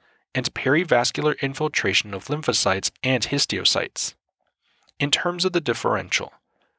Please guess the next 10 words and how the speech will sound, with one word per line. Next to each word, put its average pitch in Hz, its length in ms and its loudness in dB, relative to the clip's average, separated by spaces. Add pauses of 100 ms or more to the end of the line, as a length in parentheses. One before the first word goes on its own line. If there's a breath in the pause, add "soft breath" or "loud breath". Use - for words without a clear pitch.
(160)
make 151 220 2
sure 185 120 4
to 170 80 -2
think 175 220 -4
about 101 340 0
pemphigus 135 520 0
foliaceus, 107 920 0 (580)
with 139 120 -4
distinguishing 175 580 2
factors 98 640 -2